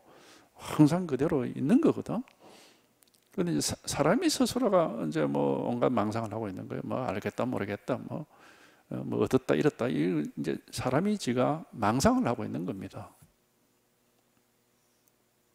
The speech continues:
자기 머리를 찾는 것 같다 그러는데 머리를 잃어버렸다, 찾았다 하는 그, 그건 뭐, 머리 입장에서 보면 웃기는 거거든요. 언제 지가 머리가 없었던 적이 있었나?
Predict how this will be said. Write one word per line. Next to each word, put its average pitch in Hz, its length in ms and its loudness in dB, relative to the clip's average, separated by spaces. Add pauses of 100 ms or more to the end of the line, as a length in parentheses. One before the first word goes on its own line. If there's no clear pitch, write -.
(1160)
자기 131 220 6
머리를 190 260 4
찾는 127 320 -2
것 117 120 0
같다 - 280 -2
그러는데 117 360 -2
머리를 156 420 6
잃어버렸다, 143 640 0
찾았다 - 420 -2
하는 151 200 -4
그, - 140 -2
그건 143 300 -2
뭐, 170 160 8
머리 202 300 6
입장에서 160 380 0
보면 139 380 2
웃기는 214 320 2
거거든요. 110 640 -4
언제 175 380 8
지가 139 300 -4
머리가 143 320 2
없었던 170 300 0
적이 139 180 -2
있었나? 131 440 -8